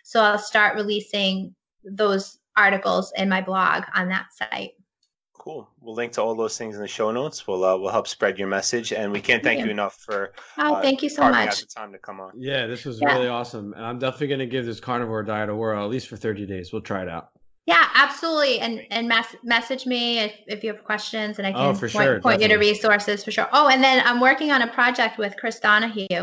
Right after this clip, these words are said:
Speaker 1: uh, who's well known in the carnivore space. We're gonna be coming out with a podcast in the next few weeks. So that's the other project I'm,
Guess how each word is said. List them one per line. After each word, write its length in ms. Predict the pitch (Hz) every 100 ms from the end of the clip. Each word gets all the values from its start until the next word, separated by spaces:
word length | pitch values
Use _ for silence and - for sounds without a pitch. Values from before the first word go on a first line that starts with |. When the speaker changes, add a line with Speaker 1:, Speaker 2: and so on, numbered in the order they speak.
| 190 - - - -
Speaker 1:
uh, 220 | 202 202
who's 300 | 226 208 208 208
well 160 | 202
known 180 | 202 196
in 60 | 190
the 80 | 196
carnivore 440 | 208 190 190 190
space. 260 | - 185 185
We're 60 |
gonna 140 | 196 196
be 60 | 196
coming 160 | 196
out 120 | 196
with 140 | 202 196
a 60 |
podcast 680 | 196 208 190 190 196 185 -
in 80 | 202
the 60 | 190
next 300 | 190 - -
few 160 | 185
weeks. 260 | 180 180 - -
So 300 | - 190 185
that's 240 | 185 -
the 80 | 190
other 160 | 180 185
project 500 | 185 180 180 180 190
I'm, 320 | 185 185